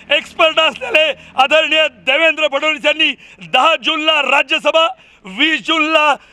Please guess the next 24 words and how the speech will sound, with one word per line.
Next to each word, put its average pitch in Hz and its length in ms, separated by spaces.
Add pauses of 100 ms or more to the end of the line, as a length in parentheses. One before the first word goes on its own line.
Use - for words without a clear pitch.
(240)
विधान 269 380
परिषद 339 520 (200)
आणि 254 160
उद्या 285 300 (260)
तीस 311 240 (180)
जून 294 200
रोजी 294 460 (440)
त्याच्या 262 240 (120)
आदल्या 226 340
रात्रीच 262 500 (500)
उद्धव 214 380
ठाकरे 254 340
यांना 269 340
राजीनामा 254 640
द्यायला 247 400 (140)
भाग 247 200
पाडलं. 254 400 (300)
आदरणीय 269 360
अमित 277 260
शहा, 311 340 (420)
आदरणीय 277 380
हिंदू 262 400
हृदय 294 320 (140)
सम्राट 302 480